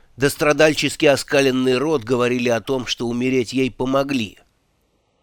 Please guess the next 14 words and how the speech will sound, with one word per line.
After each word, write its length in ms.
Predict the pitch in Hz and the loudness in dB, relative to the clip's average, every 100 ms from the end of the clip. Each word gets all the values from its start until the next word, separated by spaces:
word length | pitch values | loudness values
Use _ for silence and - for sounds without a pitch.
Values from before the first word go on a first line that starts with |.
| _ - | _ -6
По 100 | 131 | -4
состоянию 720 | 160 - 151 143 127 127 123 | -2 2 4 4 2 0 -4
кожных 500 | - 139 107 110 - | -2 -4 -4 -8 -2
покровов 680 | 127 113 120 220 202 131 110 | 0 0 2 4 4 0 -6
и 40 | |
трупному 600 | 101 123 165 131 120 123 | -8 -6 -4 -4 -2 0
окоченению 760 | 117 120 - 127 160 185 160 139 | 0 -4 -4 -2 0 0 -2 -2
можно 360 | 131 139 123 | -2 -4 -4
было 240 | 123 135 127 | -2 0 -2
установить, 800 | 117 - 127 120 110 180 180 - _ _ _ _ | -6 -8 -4 -4 -2 -4 -8 -16 _ _ _ _
смерть 500 | - - 143 185 - | -14 -4 -2 -2 -4
наступила 680 | 151 139 - 110 139 139 143 | -6 -6 -6 -4 -2 0 0
минувшей 600 | 117 120 117 117 - 117 | -2 -6 -4 -6 -6 -6
ночью. 480 | 117 107 95 - - | -6 -6 -8 -14 -18